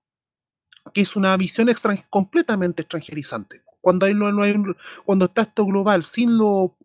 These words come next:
sin lo popular, sin la raíz, sin la tierra, tení, eh, tení una visión que es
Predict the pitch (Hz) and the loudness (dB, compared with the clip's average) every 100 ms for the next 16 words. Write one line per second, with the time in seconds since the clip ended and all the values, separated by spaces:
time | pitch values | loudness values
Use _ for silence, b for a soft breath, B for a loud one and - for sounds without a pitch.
0 | b b - 233 220 214 208 196 190 202 | b b 0 2 4 2 -2 -6 -4 0
1 | 190 156 _ _ - - 233 220 208 196 | 0 -2 _ _ -10 -2 0 2 0 0
2 | 202 180 - 220 202 190 226 254 285 294 | -2 -4 -4 -4 -2 -2 0 0 0 -4
3 | _ _ - 220 254 254 247 240 240 233 | _ _ -2 0 0 2 2 2 2 0
4 | - _ _ _ _ _ - 202 196 196 | -2 _ _ _ _ _ -2 0 0 0
5 | 196 190 208 247 240 233 220 - 254 254 | -4 -2 0 0 0 0 0 0 0 0
6 | - 240 262 277 247 - - - | -2 -2 2 2 0 -4 -8 -12